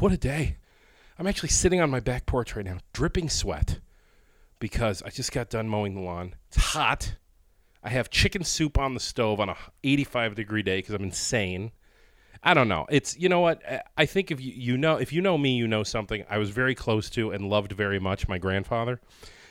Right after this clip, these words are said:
And, of course, we've talked over the years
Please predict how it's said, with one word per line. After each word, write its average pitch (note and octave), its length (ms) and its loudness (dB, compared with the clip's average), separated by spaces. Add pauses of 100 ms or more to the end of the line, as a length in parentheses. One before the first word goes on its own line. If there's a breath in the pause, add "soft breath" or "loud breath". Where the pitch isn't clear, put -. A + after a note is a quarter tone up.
(200 loud breath)
And, A#2 400 2
of - 160 -6
course, - 560 2 (500 soft breath)
we've B2 220 2
talked B2 280 6
over A2+ 160 4
the G#2+ 100 2
years G#2+ 420 0